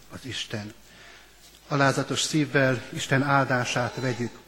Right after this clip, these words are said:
Az Úr Jézus Krisztus kegyelme, az Isten szeretete és a Szentlélek közössége legyen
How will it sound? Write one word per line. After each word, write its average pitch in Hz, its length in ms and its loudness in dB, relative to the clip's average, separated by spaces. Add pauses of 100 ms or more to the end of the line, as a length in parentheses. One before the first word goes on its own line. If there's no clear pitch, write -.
(1200)
Az - 140 -6
Úr 185 140 4
Jézus 160 340 4
Krisztus - 460 0
kegyelme, 160 760 8 (520)
az 123 120 -6
Isten 180 360 6
szeretete 156 920 6 (500)
és - 120 -4
a 147 40 2
Szentlélek 151 640 6
közössége 131 680 0
legyen 120 520 -2